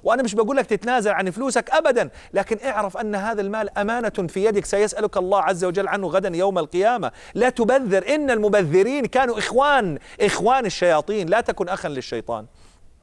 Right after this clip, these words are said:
عرفت شو حقوق الإنسان؟ لكن ظايل عندنا كمان واحدة وهي حفظ الأعراض. الأعراض، العرض هو السمعة والعرض هو الجسد بنفس الوقت.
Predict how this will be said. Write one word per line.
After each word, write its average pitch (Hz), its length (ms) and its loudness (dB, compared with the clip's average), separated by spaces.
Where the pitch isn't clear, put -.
عرفت 190 200 -2
شو - 120 -4
حقوق 156 340 -6
الإنسان؟ 123 460 -8
لكن 175 180 -2
ظايل 190 180 2
عندنا 151 140 -6
كمان 120 260 -8
واحدة - 300 -10
وهي 170 220 2
حفظ 175 280 -6
الأعراض. 123 720 -2
الأعراض، 131 680 -6
العرض 151 360 0
هو 131 140 -4
السمعة 120 500 -8
والعرض 147 480 0
هو 170 180 0
الجسد 139 460 -4
بنفس 143 300 -4
الوقت. - 480 -12